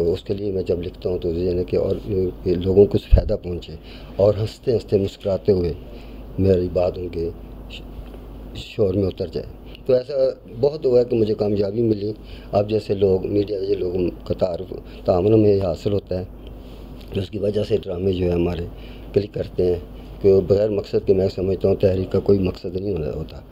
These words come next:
तो मैंने जब लिखना शुरू किया था तो एक लाइन जो है ना उसने मुझे बड़ा मुतासर किया था, कुरान पाक की वो आयत है, उसका मकसद ये था, अल्लाह ने जब कहा कि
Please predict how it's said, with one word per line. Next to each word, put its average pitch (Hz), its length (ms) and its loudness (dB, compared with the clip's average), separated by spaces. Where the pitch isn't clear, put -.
तो 95 80 4
मैंने 104 220 4
जब 107 160 -2
लिखना 113 260 -4
शुरू 107 240 -6
किया 92 260 0
था 82 220 -6
तो 98 220 10
एक 113 160 6
लाइन 120 300 -2
जो 127 120 2
है 123 60 -2
ना 123 60 0
उसने 120 240 -2
मुझे 113 180 2
बड़ा 104 160 6
मुतासर 98 440 2
किया 104 220 0
था, 104 140 2
कुरान 98 320 2
पाक 98 160 4
की 107 140 -4
वो 92 140 4
आयत 101 280 2
है, 92 200 -2
उसका 101 180 -2
मकसद 101 300 -2
ये 107 200 -2
था, 82 180 -6
अल्लाह 123 200 2
ने 120 120 -2
जब 107 220 -2
कहा 104 240 0
कि 104 160 0